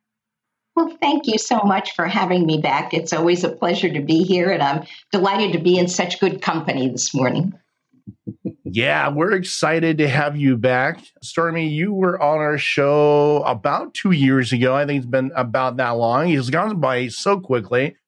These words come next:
Speaker 2: Actually, you were the very first guest we had with Pro F M I, and, uh, you've literally written the, you know, the facility management textbook here, and, and, uh, it was always,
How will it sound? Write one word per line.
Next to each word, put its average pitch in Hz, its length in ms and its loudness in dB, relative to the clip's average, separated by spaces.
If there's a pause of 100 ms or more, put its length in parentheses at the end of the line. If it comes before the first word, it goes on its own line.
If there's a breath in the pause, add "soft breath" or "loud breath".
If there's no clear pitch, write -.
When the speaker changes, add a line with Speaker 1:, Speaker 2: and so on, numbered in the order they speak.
(240)
Speaker 2:
Actually, 175 300 2
you 165 160 4
were 220 60 -2
the 185 120 2
very 165 340 0
first 180 340 -2
guest 131 300 -2
we 123 120 2
had 101 440 -2 (460)
with 120 220 0
Pro 113 180 0
F 107 200 -2
M 90 160 -6
I, 95 360 -4 (280)
and, 113 400 0
uh, 110 400 2
you've 127 460 2
literally 165 920 4
written 135 640 0
the, 127 160 2
you 131 120 0
know, 120 120 0
the 117 120 0
facility 127 500 0
management 113 640 -2
textbook 107 520 -4
here, 101 360 0
and, 95 240 -6 (300 soft breath)
and, 104 420 0
uh, 104 260 2
it 117 40 0
was 117 120 0
always, 131 760 0